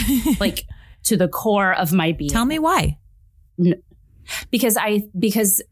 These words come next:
Speaker 2: for me, m-, uh, where I live is an expression of myself, and I, I need to be comfortable there, and it needs to express me. It's like my wardrobe. It's like my red lips. It's,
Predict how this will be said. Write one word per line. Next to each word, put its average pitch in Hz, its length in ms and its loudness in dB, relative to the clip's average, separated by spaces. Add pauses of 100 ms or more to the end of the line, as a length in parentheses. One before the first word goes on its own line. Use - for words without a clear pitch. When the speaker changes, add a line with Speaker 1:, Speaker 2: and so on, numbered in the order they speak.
(120)
Speaker 2:
for 208 140 0
me, 202 220 4
m-, 196 120 2 (120)
uh, 160 120 0
where 180 240 0
I 208 160 -2
live 175 260 2
is 147 140 0
an 165 80 2
expression 147 480 0
of 143 140 -4
myself, - 540 -4 (680)
and 165 280 0
I, 175 420 -2 (580)
I 185 440 0
need 165 200 2
to - 80 -6
be 156 100 0
comfortable 143 460 -2
there, 135 300 0
and 160 140 2
it 143 80 0
needs 156 280 0
to - 100 -2
express - 720 -2 (320)
me. 254 260 2
It's - 200 -2
like 165 180 -2
my 143 160 2
wardrobe. 143 480 0
It's 117 220 -2
like 131 160 -4
my 135 140 2
red 139 220 0
lips. - 400 0
It's, - 380 -2